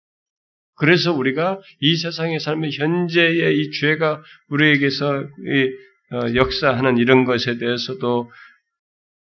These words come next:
이길 수 있는 것은 탐욕과 이런 모든 죄악들이 우리에게 특-, 이게 덤비지만, 그런 것들이 일어나지만 거기에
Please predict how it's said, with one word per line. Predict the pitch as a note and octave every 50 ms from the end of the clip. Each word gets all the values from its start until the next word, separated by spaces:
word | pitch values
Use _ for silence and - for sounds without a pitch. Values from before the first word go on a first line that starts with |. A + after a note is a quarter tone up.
| _ _ _ _ - - - - - - _
이길 | - B2+ C3 B2+ B2+ B2+ A#2
수 | B2 - C3+
있는 | A2 F#2 F2+ F#2 F#2+ F#2
것은 | F#2 F#2 - - - _ _ _ _ -
탐욕과 | - - - C#3 C3 B2 B2+ B2 B2 A#2+ A#2+ A#2+ - B2+ A#2 A#2
이런 | A2+ A#2 B2+ B2
모든 | A#2 A#2 B2+ C#3 C3 B2+ A#2+ A#2+
죄악들이 | A#2 - - A#2 A#2 A#2+ A#2+ - - B2 A2+ G#2+
우리에게 | G#2+ A2 A2+ G#2+ G#2 G2
특-, | - - - - - - C3
이게 | A2+ A2 F#2+ - - - - _ -
덤비지만, | - G2+ G#2+ G#2+ A2 G2+ - G2 F#2 F2+ F2+ G2 G#2+ G#2+ F#2 D#2+
그런 | E2 G#2 A2 G#2+
것들이 | G#2 G2+ G#2+ G2
일어나지만 | F#2 F#2+ G2+ G#2 F#2+ F#2 G2 G2 F2+ F2 F2+
거기에 | - A2+ A#2 C3+ D3+ D#3+ D#3+ F3 F3